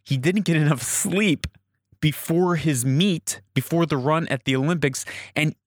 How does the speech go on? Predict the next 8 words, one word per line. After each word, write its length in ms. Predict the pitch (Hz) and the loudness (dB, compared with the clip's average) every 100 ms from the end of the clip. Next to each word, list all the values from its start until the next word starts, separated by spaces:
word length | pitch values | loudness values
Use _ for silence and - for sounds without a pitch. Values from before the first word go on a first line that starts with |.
| - | -2
instead 520 | 151 - - 185 190 | -2 -2 -2 0 2
of 220 | 165 - _ _ _ - | 0 -4 _ _ _ -2
winning 800 | 107 110 120 202 180 98 92 123 _ - | -2 0 0 2 2 0 -4 -8 _ -4
the 80 | 120 | 0
fifteen 400 | 135 - 135 117 | 0 0 0 2
hundred 260 | 110 107 | 2 2
meter 240 | 107 101 92 | 2 2 2
run, 380 | 95 92 139 | 2 2 -2